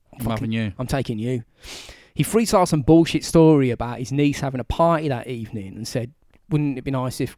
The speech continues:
Speaker 1: Grace could come along? It'd be fun. They're, like, the same age. She'll make friends." He told the family where the party was, gave them a fake dress. I think it was, like,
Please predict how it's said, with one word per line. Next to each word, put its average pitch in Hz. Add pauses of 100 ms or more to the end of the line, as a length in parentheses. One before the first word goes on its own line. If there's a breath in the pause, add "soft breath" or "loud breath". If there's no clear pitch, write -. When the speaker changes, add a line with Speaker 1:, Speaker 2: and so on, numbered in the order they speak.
(140)
Speaker 1:
Grace 139
could -
come 143
along? 131
It'd -
be 131
fun. 135
They're, 135
like, 127
the 127
same 135
age. 131
She'll 135
make 123
friends." 127 (280 soft breath)
He 131
told 175
the 165
family 160
where 156
the 160
party 147
was, 120
gave 131
them 127
a -
fake 131
dress. 131
I -
think 135
it 117
was, 110
like, 98